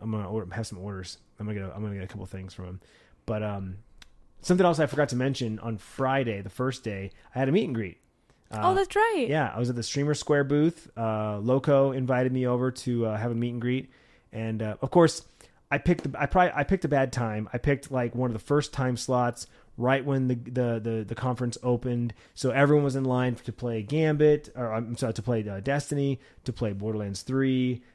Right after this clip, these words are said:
Speaker 1: to play all these new games that were out there. So it was bad timing. I actually ran into more people and, and, uh, you know, fans and, and, and friends and community members on the floor than at
Speaker 2: Mm-hmm.
Speaker 1: my meet and greet.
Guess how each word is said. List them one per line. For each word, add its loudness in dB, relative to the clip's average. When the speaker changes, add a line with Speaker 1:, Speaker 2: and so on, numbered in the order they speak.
Speaker 1:
to -6
play 2
all 4
these -2
new 0
games 0
that -4
were -4
out -4
there. -2
So -2
it -4
was 0
bad 4
timing. 2
I -4
actually 0
ran 4
into 4
more 2
people 4
and, -2
and, -4
uh, -4
you -8
know, -6
fans -2
and, -4
and, -6
and -8
friends -2
and -6
community 2
members 0
on -2
the -4
floor 4
than 0
at 4
Speaker 2:
Mm-hmm. 2
Speaker 1:
my 0
meet 0
and -6
greet. -8